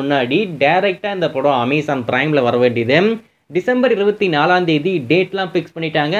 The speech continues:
அதுக்கடுத்து ஏகப்பட்ட பிரச்சனை, பேசாம நம்ம தியேட்டருக்கே வரலாம் அப்படின்ற மாதிரி அந்த டீல்லாம் கேன்சல் பண்ணி அந்த படத்தை அவங்க தியேட்டருக்கு கொண்டு வந்தாங்க. தியேட்டருக்கு வந்ததுக்கு அட்டு ஃப்ளாப் ஆயிடுச்சு. எவ்வளோ அடி வாங்கணுமோ அவ்வளோ அடி வாங்கிட்டாங்க. இப்போ இந்த படத்துடைய ஓ டி டி ரைட்ஸை Amazon Prime தான் வச்சிருக்காங்க.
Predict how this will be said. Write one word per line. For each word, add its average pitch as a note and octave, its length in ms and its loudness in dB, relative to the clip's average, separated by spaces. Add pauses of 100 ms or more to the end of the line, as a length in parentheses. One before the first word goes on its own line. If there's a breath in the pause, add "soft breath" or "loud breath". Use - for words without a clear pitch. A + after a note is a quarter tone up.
(140)
அதுக்கடுத்து G#3 420 0 (140)
ஏகப்பட்ட F3+ 420 0
பிரச்சனை, F3+ 320 0 (380)
பேசாம E3+ 400 -2
நம்ம C#3+ 260 0
தியேட்டருக்கே F3 540 2
வரலாம் C3 340 0
அப்படின்ற A#2+ 380 -2
மாதிரி F3+ 240 2
அந்த D3+ 160 -4 (100)
டீல்லாம் D#3 380 2
கேன்சல் C#3+ 360 -2
பண்ணி C3+ 240 0
அந்த C3+ 200 -2
படத்தை A#2+ 260 0
அவங்க A#2 180 2 (220)
தியேட்டருக்கு D#3+ 380 -2
கொண்டு C3+ 160 2
வந்தாங்க. B2+ 300 2 (520 soft breath)
தியேட்டருக்கு F3+ 480 2
வந்ததுக்கு D3 360 0 (120)
அட்டு B2+ 260 -4
ஃப்ளாப் C#3 320 0
ஆயிடுச்சு. B2 320 2 (260)
எவ்வளோ F3 320 4
அடி C#3 140 0 (100)
வாங்கணுமோ B2+ 420 0
அவ்வளோ B2+ 180 0
அடி A#2+ 160 0
வாங்கிட்டாங்க. B2 360 -2 (640 soft breath)
இப்போ A3+ 220 0
இந்த G#3+ 200 4
படத்துடைய G#3 500 0 (140)
ஓ - 20 2 (140)
டி G3+ 120 0
டி E3+ 160 2
ரைட்ஸை C#3 320 -2 (120)
Amazon C#3 420 -4
Prime C3 260 -2
தான் C#3+ 120 0
வச்சிருக்காங்க. C3 480 -2